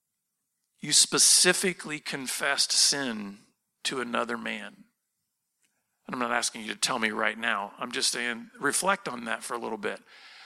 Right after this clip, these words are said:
I think if, if that takes a little bit of time for you to think about, or if when you're thinking about the last time you've confessed specifically a sin to another man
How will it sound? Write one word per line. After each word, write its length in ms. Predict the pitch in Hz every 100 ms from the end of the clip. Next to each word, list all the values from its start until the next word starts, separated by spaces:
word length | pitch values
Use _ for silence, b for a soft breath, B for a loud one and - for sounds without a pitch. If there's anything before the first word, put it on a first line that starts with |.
| B B B B
I 120 | 147
think 360 | - 202 214 269
if, 440 | 160 127 - - -
if 240 | 160 135
that 180 | - 175
takes 240 | 190 185
a 60 | 170
little 180 | 165 175
bit 240 | 165 160
of 180 | - 156
time 360 | - 147 160 160
for 140 | 226
you 180 | 143 147
to 160 | -
think 260 | 143 156 147
about, 320 | - 170 180
or 220 | - 147 139
if 140 | 131
when 160 | 156 151
you're 80 |
thinking 420 | 139 - 160 175 170
about 240 | 147 143
the 80 | 139
last 340 | 127 143 147
time 240 | - 143 135
you've 200 | 139 -
confessed 580 | 139 113 - 143 131
specifically 840 | - - 135 - 143 - 165 185 139
a 40 |
sin 340 | 127 - 143 143
to 120 | 139
another 280 | 131 131 127
man 440 | 117 120 139 165